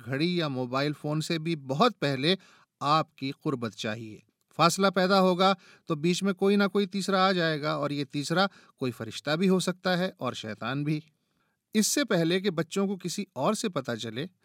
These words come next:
آپ خود دوستانہ تعلیمی انداز میں انسانی جسم اور اس میں وقت کے ساتھ ساتھ آنے والی تبدیلیوں کے بارے میں ان کی عمر کا لحاظ رکھتے ہوئے آسان لہجے میں سمجھائیں۔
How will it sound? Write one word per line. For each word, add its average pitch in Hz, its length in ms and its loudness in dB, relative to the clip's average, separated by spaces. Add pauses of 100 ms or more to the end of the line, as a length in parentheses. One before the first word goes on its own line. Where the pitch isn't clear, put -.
(460)
آپ 175 300 4
خود 208 300 -4 (140)
دوستانہ 165 500 0 (120)
تعلیمی 160 420 0
انداز 123 460 -2
میں 165 220 -4
انسانی 139 640 -4
جسم 160 460 -4 (100)
اور 147 240 -2
اس 156 220 -6
میں 160 260 -4
وقت 151 220 -4
کے 156 140 -8
ساتھ 135 300 -4
ساتھ 151 360 -4
آنے 139 320 -4
والی 135 300 -6
تبدیلیوں 135 580 -6
کے 147 120 -8
بارے 127 320 -4
میں 147 180 -4 (100)
ان 143 200 -6
کی 147 160 -6 (120)
عمر 175 220 2
کا 151 160 -2
لحاظ 131 440 0
رکھتے 135 320 -4
ہوئے 139 240 -2 (140)
آسان 143 640 -2
لہجے 139 300 -2
میں 123 140 -6
سمجھائیں۔ 117 460 -6